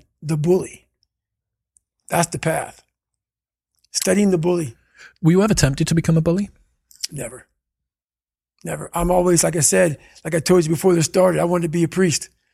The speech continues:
Speaker 1: I wanted to be a priest, you know, and, um,
Speaker 2: Could you imagine one of those sermons?
Speaker 1: Oh, it'd be sick, 'cause I, 'cause I would cuss.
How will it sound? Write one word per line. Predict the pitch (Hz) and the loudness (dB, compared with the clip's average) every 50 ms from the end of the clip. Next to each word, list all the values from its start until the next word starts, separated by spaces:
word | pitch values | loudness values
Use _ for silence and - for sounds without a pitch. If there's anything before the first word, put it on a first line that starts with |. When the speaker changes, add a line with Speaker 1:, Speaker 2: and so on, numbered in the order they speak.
| _ _ _ _ _ _ _ _ _ _ _ _ _ _ _ _ _ _ _ | _ _ _ _ _ _ _ _ _ _ _ _ _ _ _ _ _ _ _
Speaker 1:
I | - | -6
wanted | 165 165 170 165 156 | -4 -2 -2 -2 -2
to | 165 | -2
be | 165 | -2
a | 156 | -4
priest, | - - 185 175 160 135 - - - _ - | -2 0 2 2 2 2 -2 -6 -12 _ -20
you | - - 170 160 | -14 -10 -6 -4
know, | 151 151 151 147 139 143 - _ - | -4 -2 -2 -4 -6 -8 -10 _ -4
and, | 156 156 156 156 | -2 -2 -2 0
um, | 156 151 147 147 139 139 127 120 | 0 0 0 0 -2 -6 -6 -6
Speaker 2:
Could | - 123 | -2 0
you | 135 139 | 2 4
imagine | 127 123 127 139 131 | 4 2 2 2 2
one | 127 123 | 2 2
of | 117 | 2
those | 107 110 101 - | 2 0 0 0
sermons? | - - 101 98 107 120 143 147 - - _ _ _ _ _ _ _ _ _ - | 0 0 0 2 2 0 -2 -4 -6 -12 _ _ _ _ _ _ _ _ _ -2
Speaker 1:
Oh, | 196 185 175 | 0 2 2
it'd | 175 196 180 | 2 2 0
be | 185 180 | 0 0
sick, | - - - 220 196 - | 0 0 0 0 0 0
'cause | 185 170 | 0 0
I, | 180 202 | 0 0
'cause | 175 - - 185 | 0 0 -2 0
I | 151 196 | 2 2
would | 214 190 175 - | 2 2 0 0
cuss. | 196 180 123 - - - - - | 0 -2 -2 -2 -4 -6 -6 -8